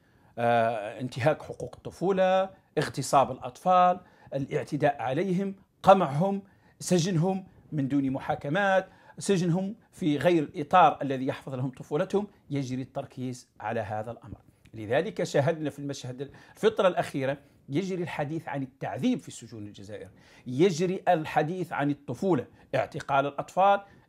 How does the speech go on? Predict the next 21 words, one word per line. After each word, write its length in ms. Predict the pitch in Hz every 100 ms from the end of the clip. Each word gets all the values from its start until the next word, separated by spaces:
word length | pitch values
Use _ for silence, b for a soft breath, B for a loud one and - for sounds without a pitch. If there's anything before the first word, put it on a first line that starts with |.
| -
اغتصاب 640 | 156 113 - 131 143 139
الأطفال 600 | 131 - 139 196 190 202 - b -
وما 440 | 156 143 135 131 - -
إلى 180 | 143 123
ذلك، 320 | 131 139 185 b -
لأن 800 | 139 - 165 160 135 127 131 143 b 156
الذين 480 | 151 131 127 214 220
يحركون 760 | 190 - 180 151 143 240 262
هذه 360 | 202 208 180 165
الأمور 440 | 147 156 170 165 B B
يدركون 920 | - 131 165 120 147 147 - 147 143 135
تمامًا 480 | 143 127 127 131 127 B _
أن 200 | 170 156
أكثر 540 | 139 - 233 - 220 165
ما 200 | 131 226
يثير 380 | 285 247 240 226
المجتمع 480 | 220 175 - 202
الدولي 460 | 196 175 269 277 277 - _ _ -
هي 460 | 151 143 139 143 - _
هذه 440 | 120 139 127 123
الملفات، 580 | 131 131 127 175 226